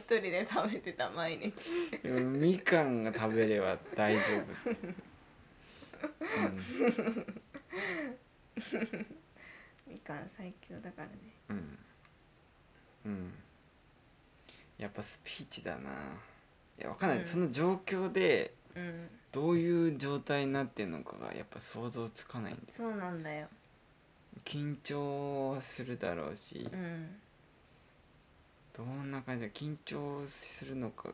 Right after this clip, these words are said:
Speaker 2: 逆になんかもう、ヘラ、ヘラヘラじゃないけど、
Speaker 1: うん。
Speaker 2: なんか、なんかもう安心しちゃって、
Speaker 1: ああ。
Speaker 2: 普通に話せるのか、わかんない。
Speaker 1: ええ。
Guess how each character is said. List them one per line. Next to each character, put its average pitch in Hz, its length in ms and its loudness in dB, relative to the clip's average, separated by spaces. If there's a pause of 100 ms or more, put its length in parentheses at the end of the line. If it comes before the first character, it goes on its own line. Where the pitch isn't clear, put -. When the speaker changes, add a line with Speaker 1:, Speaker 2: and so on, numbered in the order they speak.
(120)
Speaker 2:
逆 113 300 -4
に 120 100 4
な 117 120 2
ん 101 40 -4
か 78 100 -4
も 73 160 -4
う、 58 200 -6 (420)
ヘ - 180 0
ラ、 120 80 0 (540)
ヘ 135 100 0
ラ 127 100 6
ヘ 110 140 -2
ラ 95 140 -2
じ 92 100 -6
ゃ 92 40 -2
な 82 100 -4
い - 140 -6
け - 120 -6
ど、 - 200 -6
Speaker 1:
う - 40 -6
ん。 170 400 -6 (560)
Speaker 2:
な 104 100 -4
ん 98 40 -6
か、 - 320 -8 (1080)
な 127 80 -2
ん 117 40 -2
か 117 80 2
も 107 140 2
う - 20 2
安 120 200 2
心 117 240 0
し - 120 -6
ち 110 100 -2
ゃ - 20 2
っ 110 40 -2
て、 101 380 0
Speaker 1:
あ 190 360 -2
あ。 - 40 -4
Speaker 2:
普 87 60 -4
通 110 100 2
に 107 100 2
話 107 280 -2
せ 104 140 -4
る 90 80 -4
の 85 100 -8
か、 - 340 -12 (1120)
わ 107 80 -6
か 104 160 -6
ん 87 120 -6
な - 60 -10
い。 - 120 -12 (640)
Speaker 1:
え 214 800 -4
え。 - 20 -18